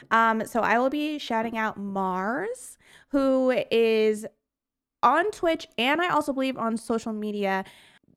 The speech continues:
Uh, the username is I am too eager, like, I am the number two, and then eager.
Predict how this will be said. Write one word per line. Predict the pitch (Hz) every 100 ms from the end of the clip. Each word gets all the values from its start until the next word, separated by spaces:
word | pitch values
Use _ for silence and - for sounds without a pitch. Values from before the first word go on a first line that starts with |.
| -
Uh, | 220 214 208
the | 190 180 185
username | 226 269 262 247 240 208
is | 202 - _ _ _ -
I | 202 220 233 -
am | 214 208 202 190
too | - - 214 208 202 202 _
eager, | 196 202 202 233 254 285 320 _ -
like, | 202 - - _ 208
I | 202 -
am | 202 190 190 196 _
the | 196 196
number | 185 175 175
two, | 170 165 160 160 175 _ _ _ _
and | - 180
then | 170 -
eager. | - 170 170 185 196 226